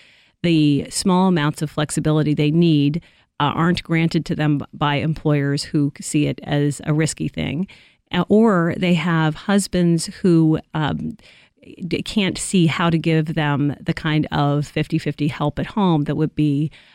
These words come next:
uh, that would make it possible for them to keep their jobs.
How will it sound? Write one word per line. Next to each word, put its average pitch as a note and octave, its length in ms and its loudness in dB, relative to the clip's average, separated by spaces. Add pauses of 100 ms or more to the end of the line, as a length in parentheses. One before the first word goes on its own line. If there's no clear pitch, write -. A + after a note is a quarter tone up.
(200)
uh, C3+ 140 0
that D#3 120 0
would D#3 100 2
make D3+ 140 0
it - 140 -10
possible D3+ 460 -2
for C#3 200 -2
them C#3+ 180 -2
to - 80 -10
keep D3 220 -4
their C#3 100 -4
jobs. - 580 -4